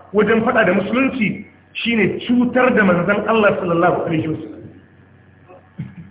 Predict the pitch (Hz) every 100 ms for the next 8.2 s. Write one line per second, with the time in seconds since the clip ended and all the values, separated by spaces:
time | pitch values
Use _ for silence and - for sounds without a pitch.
0 | - _ - 175 269 226 196 156 160 -
1 | - - - - 180 233 254 240 254 214
2 | 185 202 208 196 214 220 190 - - -
3 | - - - - - _ _ _ - _
4 | _ _ 190 190 247 262 269 269 262 262
5 | 233 208 196 196 226 226 254 254 262 269
6 | 240 226 240 247 247 254 240 - - -
7 | - - - - 247 202 214 240 277 170
8 | - -